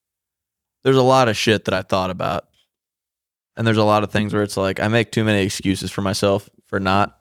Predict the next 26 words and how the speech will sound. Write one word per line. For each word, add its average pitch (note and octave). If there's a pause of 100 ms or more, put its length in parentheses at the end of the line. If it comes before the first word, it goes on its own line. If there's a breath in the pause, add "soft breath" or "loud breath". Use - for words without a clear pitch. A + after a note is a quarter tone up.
(160)
trying G2+
to G#2
do G#2
things G#2
to F#2 (340)
better G2+
myself, G#2 (1080)
which - (840)
it's -
pretty G#2
bullshit C#2 (120)
for F#2+
me G2
to F#2+
do F#2
that. F#2
But A#2+ (1160)
yeah, B2+
I C3+
don't C#3+
know. C3
It's B2+
just - (540)
'cause C3
normally D#3
the G#2